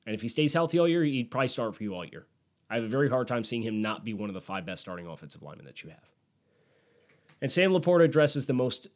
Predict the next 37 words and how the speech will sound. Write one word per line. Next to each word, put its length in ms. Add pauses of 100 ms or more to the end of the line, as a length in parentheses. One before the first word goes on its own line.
(120)
dire 320
need. 280 (2250)
That's 260
the 120
thought 280
process. 580 (960)
Those 280
are 40
the 100
three. 300
Now, 220
I 80
do 160
want 140
to 60
acknowledge 560
the 160
other 240
players 380
at 80
the 140
other 180
positions 520
that 200
are 200
available, 380
so 140
I'll, 80
I'll 400
read 260
the, 80
the 220
top 300
two 160
or 60
three 220
names 320